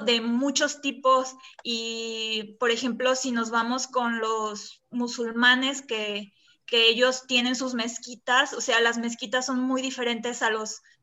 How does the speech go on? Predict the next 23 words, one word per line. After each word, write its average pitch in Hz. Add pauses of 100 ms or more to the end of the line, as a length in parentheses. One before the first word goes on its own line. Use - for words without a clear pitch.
templos 254
que 247
nosotros 233
conocemos. 269
Entonces, 240 (260)
hay 269
una 349
de-, 302
diversidad 233
gigantesca 240
y 233
vale 233
la 277
pena 240
mencionar 240 (360)
que 226
todas 277
estas 320
características 233
van 233
en 254
función 247
justamente 269